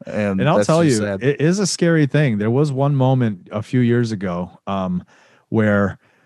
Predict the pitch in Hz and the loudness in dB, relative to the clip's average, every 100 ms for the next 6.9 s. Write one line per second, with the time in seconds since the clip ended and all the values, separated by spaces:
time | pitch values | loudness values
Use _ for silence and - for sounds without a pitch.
0 | _ _ 98 110 92 104 123 - 139 147 | _ _ -8 -6 -2 2 2 4 4 6
1 | 135 110 104 90 - 101 95 92 90 107 | 6 4 2 -2 -4 -2 0 0 -2 -2
2 | 95 87 87 85 - 80 85 92 113 120 | -2 -2 -2 -4 -8 -10 -8 -2 2 2
3 | 107 104 98 113 117 98 95 104 120 139 | 2 0 0 2 2 0 -4 -2 2 4
4 | 139 135 104 120 127 117 - 120 117 113 | 2 0 0 2 2 0 -2 0 2 2
5 | 110 110 95 98 104 104 107 113 117 117 | 0 0 -2 -6 -6 -4 -2 -2 0 -2
6 | 113 113 117 98 92 107 113 107 | -2 -4 -2 -4 -4 0 0 0